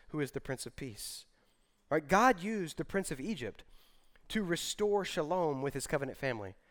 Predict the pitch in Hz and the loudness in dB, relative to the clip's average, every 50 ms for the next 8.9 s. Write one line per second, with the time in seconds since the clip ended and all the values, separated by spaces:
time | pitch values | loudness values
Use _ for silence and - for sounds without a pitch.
0 | _ - - - - - 135 143 139 139 180 190 196 185 - - 175 156 120 117 | _ -20 -20 -20 -2 0 0 2 4 6 6 8 8 6 4 2 2 2 0 -2
1 | 113 143 208 247 196 143 131 - - 139 - - 226 - 190 156 - 151 143 - | -4 -2 -2 -2 -2 -2 -4 -4 -6 -4 -2 -2 -2 -2 -2 -4 -6 -6 -6 -6
2 | - 156 151 143 - 160 156 143 - - 143 139 135 131 123 117 - - 151 139 | -6 -6 -6 -4 -4 -4 -4 -4 -4 -4 -2 -2 -2 -2 -2 -4 -2 -2 -2 -2
3 | 110 101 - - - - - - - - - 117 117 113 113 110 107 104 104 104 | -2 -2 -6 -8 -10 -12 -18 -20 -12 -6 -4 -4 0 0 0 0 0 0 0 -2
4 | 92 92 85 - - - - - - 190 170 143 127 165 262 294 - - 202 214 | -2 -4 -8 -10 -16 -20 -16 -2 2 2 2 6 8 8 8 8 6 6 6 8
5 | 226 240 208 156 120 110 104 98 - - - - - - 165 180 175 185 202 240 | 8 8 8 6 6 2 0 -2 -6 -12 -20 -20 -6 0 2 6 10 12 12 12
6 | 254 226 156 143 123 - - 165 156 143 131 117 170 185 214 247 262 269 247 220 | 12 10 8 2 0 4 2 2 2 2 4 8 10 12 12 12 12 12 10 8
7 | 196 170 - 156 139 - - - - 233 185 131 107 101 101 - - - - - | 6 4 2 -2 -2 0 0 2 2 2 2 2 0 -2 -2 -4 -8 -14 -18 -14
8 | - - - 269 277 247 - - 233 214 170 196 185 170 160 151 139 | -8 2 6 6 6 6 6 6 4 6 10 10 12 12 12 10 10